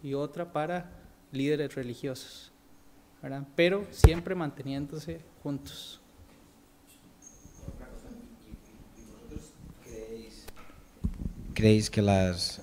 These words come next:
Speaker 2: las comunidades, eh, domésticas utilizaban hachas de jade y después estas hachas de jade se transformaban y participaban, participaban del mundo de los muertos? ¿Es, es así?
Speaker 1: Eh,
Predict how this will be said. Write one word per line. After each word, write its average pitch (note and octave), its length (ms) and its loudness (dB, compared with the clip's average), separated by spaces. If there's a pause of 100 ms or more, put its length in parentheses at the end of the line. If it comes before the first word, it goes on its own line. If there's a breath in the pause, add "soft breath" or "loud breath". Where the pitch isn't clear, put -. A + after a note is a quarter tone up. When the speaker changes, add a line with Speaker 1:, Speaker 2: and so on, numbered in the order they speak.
Speaker 2:
las G2+ 160 2
comunidades, G2+ 760 4 (720 loud breath)
eh, F#2+ 360 0 (880)
domésticas F#2+ 640 4
utilizaban G2 640 2
hachas G2 380 0
de F#2+ 120 0
jade B2+ 380 0 (580 loud breath)
y G#2+ 60 0
después G#2+ 300 2
estas G#2 340 2
hachas G#2 280 2
de G2+ 100 2
jade G2+ 500 2 (440 loud breath)
se - 260 2
transformaban G2+ 1040 2
y A2 120 -2
participaban, G2+ 880 2
participaban G2 640 2
del F#2 140 2
mundo F#2 580 2 (400 loud breath)
de E2 120 -6
los E2 180 -8
muertos? F#2+ 520 -6 (440)
¿Es, G#2+ 200 -8
es F#2+ 140 -10
así? F3 320 -4 (680)
Speaker 1:
Eh, C3+ 640 2